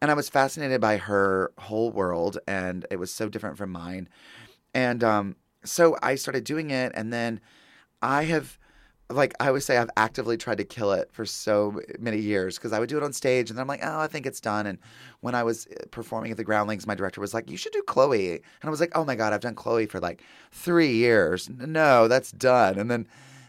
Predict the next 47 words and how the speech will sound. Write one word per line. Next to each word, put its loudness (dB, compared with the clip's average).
did 2
it 6
there. 6
Then 0
my -4
friend -6
Jim -2
Hansen -6
was -6
like, -2
"I -4
wanna -6
make -6
videos 0
with -14
Chloe." -8
And -10
I -8
was -10
like, -4
"I 2
do -4
not -6
wanna -10
do -12
that. -8
I'm -8
not -2
a 0
drag -2
queen. -10
No, 0
thank -4
you. 0
Not -4
what 0
I'm -2
into." -8
For 0
about 4
six -4
months, 0
he -14
sat 2
on 0
me. -8
Finally, -2